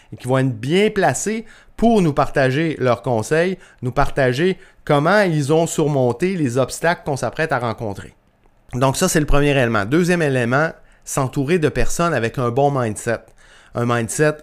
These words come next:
positif, qui sont disciplinés, qui ont de la rigueur, qui sont persévérants, très important, qui sont focus sur leurs objectifs, qui misent beaucoup sur l'effet cumulé,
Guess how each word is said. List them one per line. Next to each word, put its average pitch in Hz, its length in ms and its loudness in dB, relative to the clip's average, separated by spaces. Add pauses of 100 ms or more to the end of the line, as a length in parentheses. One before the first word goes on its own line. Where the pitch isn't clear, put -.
(220)
positif, 139 720 2 (640)
qui - 100 -14
sont 135 180 -2
disciplinés, 147 920 0
qui - 120 -10
ont 123 100 -4
de 123 80 -4
la 131 120 2
rigueur, 139 640 4 (300)
qui - 80 -16
sont 117 140 -6
persévérants, 139 920 0 (640)
très 165 260 2
important, 147 480 0
qui - 120 -12
sont 147 300 -4 (260)
focus - 720 -2 (560)
sur - 280 0
leurs 120 240 2
objectifs, 127 640 -4 (500)
qui - 140 -4
misent 139 280 2
beaucoup 156 380 -4
sur 151 360 -4
l'effet 143 460 2
cumulé, 151 640 -2